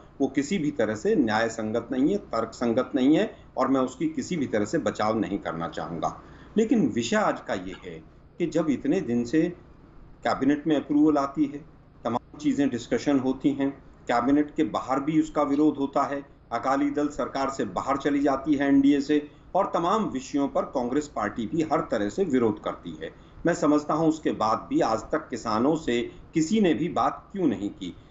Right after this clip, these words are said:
ढाई सौ किसान संगठन, प्रतीक जी,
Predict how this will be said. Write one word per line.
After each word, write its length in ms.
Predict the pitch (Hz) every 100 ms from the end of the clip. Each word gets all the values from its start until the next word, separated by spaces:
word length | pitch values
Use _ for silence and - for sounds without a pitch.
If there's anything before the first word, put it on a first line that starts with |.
| - - 107
ढाई 300 | - 165 202
सौ 200 | - 233
किसान 480 | - 156 165 196 214
संगठन, 580 | - 143 131 - 160
प्रतीक 520 | 185 - 151 - 156 120
जी, 420 | 127 135 123